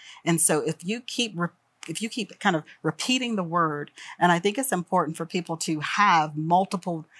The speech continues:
ways of seeing how God spoke into that lie, the truth,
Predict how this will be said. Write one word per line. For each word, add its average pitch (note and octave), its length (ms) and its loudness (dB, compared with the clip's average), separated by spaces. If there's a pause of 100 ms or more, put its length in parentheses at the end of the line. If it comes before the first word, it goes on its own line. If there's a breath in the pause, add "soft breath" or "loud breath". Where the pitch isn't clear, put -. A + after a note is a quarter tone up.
(140 soft breath)
ways E3+ 440 2
of D3+ 100 -2
seeing E3+ 400 2
how D#3+ 280 4
God D#3 300 4
spoke - 440 0
into D#3 300 -2
that C#3+ 220 2
lie, D3 220 0
the D3 100 -8
truth, - 440 -8